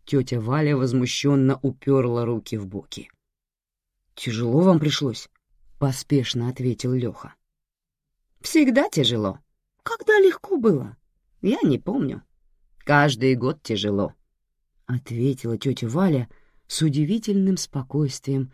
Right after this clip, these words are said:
и смирением. Будто считала, что нужно быть покорной судьбе и нести свой крест. «То есть вы работаете под именем мужа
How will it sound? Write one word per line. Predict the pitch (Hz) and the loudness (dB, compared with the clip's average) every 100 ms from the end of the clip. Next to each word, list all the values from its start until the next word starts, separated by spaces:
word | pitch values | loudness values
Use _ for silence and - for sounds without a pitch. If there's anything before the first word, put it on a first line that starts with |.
| - | -8
и | 127 | -6
смирением. | - 117 101 104 - - _ _ _ _ _ _ _ _ - - | -6 -8 -8 -10 -14 -18 _ _ _ _ _ _ _ _ -12 0
Будто | 196 254 214 | 2 2 -2
считала, | - 196 226 202 | -2 -2 0 0
что | - 180 | 0 0
нужно | 185 202 175 175 | 2 2 2 -2
быть | 156 - | -2 -4
покорной | - 180 - 208 180 110 113 | -8 -12 -6 -4 -2 -2 -6
судьбе | 110 - 143 135 135 131 _ | -6 -6 -8 -4 -6 -8 _
и | - 135 | -2 0
нести | 127 123 - 120 | 0 -2 -6 -8
свой | - - 107 | -8 -10 -12
крест. | - - - - - _ _ _ _ _ _ _ _ _ _ _ _ _ - | -14 -20 -16 -16 -18 _ _ _ _ _ _ _ _ _ _ _ _ _ -4
«То | 151 | 4
есть | 151 143 - | 4 2 -2
вы | 123 156 214 | 0 4 6
работаете | 156 107 120 147 185 180 165 185 | 4 0 -2 0 2 0 2 -2
под | 160 135 143 | 0 0 2
именем | 160 139 131 | 2 2 2
мужа | 120 113 123 113 143 185 | 0 -2 -2 -4 -6 -6